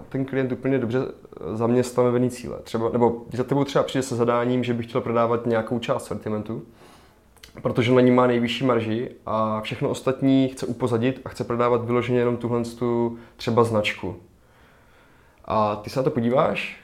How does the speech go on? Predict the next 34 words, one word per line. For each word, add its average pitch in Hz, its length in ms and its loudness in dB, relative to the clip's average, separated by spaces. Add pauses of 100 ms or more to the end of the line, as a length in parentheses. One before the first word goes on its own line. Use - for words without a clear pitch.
a - 60 -8
když 107 100 -8
se - 100 -12
třeba 127 180 -4
koukneš 127 260 -4
potom - 240 -4
na 131 60 -2
ty 127 60 -6
zbožáky, 120 520 -4
tak 120 180 -6
vidíš, 120 420 -6
že 120 220 -2
vlastně 117 640 -4 (140)
on 117 140 -2
je 117 120 0
třeba 113 380 -4
o 113 320 -4
čtyřicet 120 420 -4
procent 120 280 0
dražší 113 260 -2
než 120 100 -2
konkurence. 110 600 -8 (320)
Ale 110 140 -4
právě 127 260 2
proto 127 220 -4
tam 127 140 2
má 123 100 2
tu 127 100 -4
nejvyšší 127 340 0
marži. 113 300 -2 (280)
Jo? - 120 -10
Takže 110 180 -4
on 117 120 0
prostě 120 380 -6